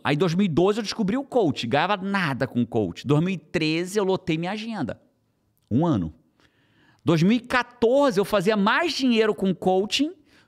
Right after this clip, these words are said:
do que com o que eu ganhava no serviço público. Larguei meu emprego que eu odiava. Em dois mil e quinze, aí eu, eu,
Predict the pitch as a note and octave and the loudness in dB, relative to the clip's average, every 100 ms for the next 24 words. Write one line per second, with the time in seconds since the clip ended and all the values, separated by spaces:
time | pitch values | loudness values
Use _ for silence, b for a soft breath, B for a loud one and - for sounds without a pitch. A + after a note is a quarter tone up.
0 | b A#2+ F3+ F3+ F#3+ - F3 F3+ B3 E4 | b -4 -4 0 -2 0 0 2 0 -4
1 | D3+ D3 G3 F#3 F3+ G3 - F#3 G3+ A3+ | -6 -2 0 0 0 -2 0 -2 -2 -4
2 | B3+ A3+ A#2+ - - - D3 C3 E3 F3 | -2 0 -2 -6 -8 -2 -2 0 -2 -2
3 | - D#3+ E3+ F3+ F3+ A#3 G#3 B2+ F#2+ E2+ | -2 -2 -2 -4 -4 -2 -2 -2 -4 -10
4 | B B A#2+ D3 F3+ G#3 A3+ - B3 C4+ | B B -4 0 2 2 -2 -4 0 2
5 | A3+ D#3+ D#3+ F3+ F#3+ - - D#3 | 2 0 0 0 -2 -4 -4 -4